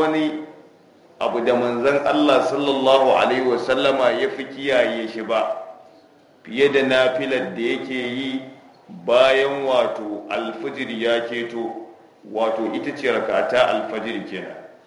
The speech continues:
Wannan idan ka duba sharhu Muslim, mujallar na fa-, na, na, na, na uku, shafi na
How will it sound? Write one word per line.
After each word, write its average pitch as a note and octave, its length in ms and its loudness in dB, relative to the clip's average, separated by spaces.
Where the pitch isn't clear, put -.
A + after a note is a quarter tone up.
Wannan A#2 320 -2
idan A2 240 0
ka B2 80 -4
duba A#2+ 320 -2
sharhu B2+ 320 -2
Muslim, B2+ 640 -2
mujallar A#2 640 2
na A2+ 160 0
fa-, A#2+ 240 2
na, B2 400 6
na, A#2+ 140 4
na, A#2 100 0
na A#2+ 80 0
uku, B2+ 480 -4
shafi B2 400 0
na A#2+ 400 4